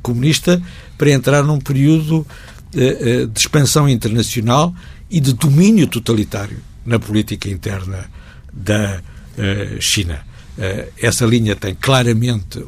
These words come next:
o ascendente na direção, eh, do partido, domina a direção do partido e do aparelho, eh, de Estado,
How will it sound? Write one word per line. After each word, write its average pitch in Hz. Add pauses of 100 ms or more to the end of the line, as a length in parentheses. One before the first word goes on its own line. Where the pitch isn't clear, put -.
o 123
ascendente 120
na 135
direção, 104 (500)
eh, 110
do 104
partido, 170
domina 120
a 110
direção 104
do 95
partido 107 (500)
e 107
do 101
aparelho, 101 (380)
eh, 113
de 95
Estado, 175